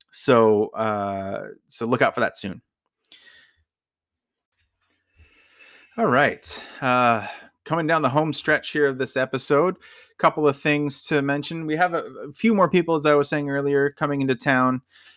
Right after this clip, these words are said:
Uh, Natural Merchants and Emson from the wine side. Pat, I know, has four or five people coming in as well. Um, it's gonna be, it's gonna be great. It's gonna be easy.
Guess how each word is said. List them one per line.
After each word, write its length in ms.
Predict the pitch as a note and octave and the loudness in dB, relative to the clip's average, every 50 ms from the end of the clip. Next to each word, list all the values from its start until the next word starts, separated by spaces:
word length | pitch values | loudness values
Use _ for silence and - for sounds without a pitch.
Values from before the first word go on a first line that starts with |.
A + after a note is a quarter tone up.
| _ _ _ _ | _ _ _ _
Uh, 560 | - A#2 A#2 A2+ A2 A2 G#2+ G#2+ G#2 G#2 G#2 G#2+ | 0 2 4 4 6 6 6 6 4 4 2 2
Natural 320 | A#2 C3+ C#3+ C#3 - D3+ C#3 | 2 2 2 0 0 -2 -4
Merchants 520 | C#3 C3+ B2+ - C#3+ C3 B2+ - - - - - | -4 -4 -4 -4 -4 -4 -4 -4 -8 -10 -6 -2
and 600 | A#2+ B2 A#2+ A#2+ A#2+ A#2 A#2 A2+ A2+ A2 G#2+ - - - | 0 2 2 2 2 2 2 2 0 0 -2 -4 -2 0
Emson 420 | B2 C3 C3 B2+ - C#3+ C3 B2+ | 2 2 2 2 0 0 0 0
from 120 | - - B2+ | 0 0 2
the 80 | A#2 | 4
wine 260 | A2+ A#2+ A#2+ A#2+ A#2+ | 4 4 4 4 2
side. 420 | A#2 - - B2+ A#2+ A#2+ A#2 A2+ - | 2 2 4 4 6 6 6 4 2
Pat, 220 | - C3+ B2+ A#2+ | 2 2 2 2
I 40 | A#2+ | 4
know, 180 | A#2+ A#2+ A#2 A#2 | 2 2 2 2
has 400 | A2+ G#2+ - - - - - - _ | 2 0 -2 -6 -14 -16 -16 -10 _
four 120 | - C3 A#2+ | 0 2 2
or 60 | A#2 | 2
five 240 | - B2+ A#2 A2+ - | 2 2 0 0 0
people 200 | B2+ A#2 A2+ G#2+ | -2 -2 -2 -2
coming 280 | - C3 A#2 A#2 A2+ | 0 0 0 2 2
in 160 | A2+ A2+ A2 | 2 2 0
as 100 | G#2+ G#2 | -2 -2
well. 440 | - A#2+ A#2 A2+ A2+ A2+ A2+ G#2+ - _ _ - - _ - - | -2 0 4 4 6 6 4 2 0 _ _ -20 -20 _ -6 -2
Um, 480 | G#2+ G#2 G2+ G2 G2 F#2+ F#2 F#2 - _ _ _ _ _ | 2 2 2 2 0 -2 -4 -8 -14 _ _ _ _ _
it's 140 | - A2+ - | -10 -8 -4
gonna 160 | - D3 C3+ | 0 0 2
be, 280 | A#2+ A#2+ A#2 A2+ A2+ A2 | 4 4 4 4 2 0
it's 120 | G#2 - | -2 -4
gonna 140 | - D#3+ C#3+ | -2 -2 0
be 40 | A#2 | 4
great. 140 | B2+ B2 A#2+ | 4 4 4
It's 100 | A2+ - | 4 2
gonna 120 | - A2+ | -2 -2
be 40 | G#2 | -2
easy. 360 | G2+ G2+ F#2+ G2 G2 F#2+ F#2+ | 0 0 0 0 -2 -2 -4